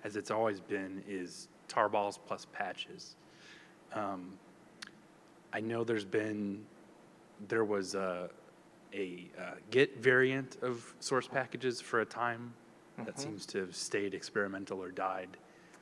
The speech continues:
Speaker 1: Um,
Speaker 2: Right.
Speaker 1: I know that a lot of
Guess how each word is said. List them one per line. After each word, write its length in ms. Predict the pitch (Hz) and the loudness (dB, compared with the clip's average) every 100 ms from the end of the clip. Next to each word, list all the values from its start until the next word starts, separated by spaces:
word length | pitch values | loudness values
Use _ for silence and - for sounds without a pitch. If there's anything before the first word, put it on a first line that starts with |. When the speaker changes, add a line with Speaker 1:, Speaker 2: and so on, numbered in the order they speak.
| - - - | -20 -14 -10
Speaker 1:
Um, 100 | 98 92 | -6 0
Speaker 2:
Right. 300 | 123 117 117 - - - | 2 2 -2 -12 -14 -6
Speaker 1:
I 100 | 104 | -4
know 680 | 101 104 104 104 101 101 98 - - - - - - - - - | -4 -2 -2 -2 -2 -4 -6 -12 -20 -20 -20 -20 -20 -20 -14 -4
that 180 | 107 104 | -2 0
a 60 | |
lot 300 | 104 104 104 | 2 4 4
of 180 | 104 92 | 2 -4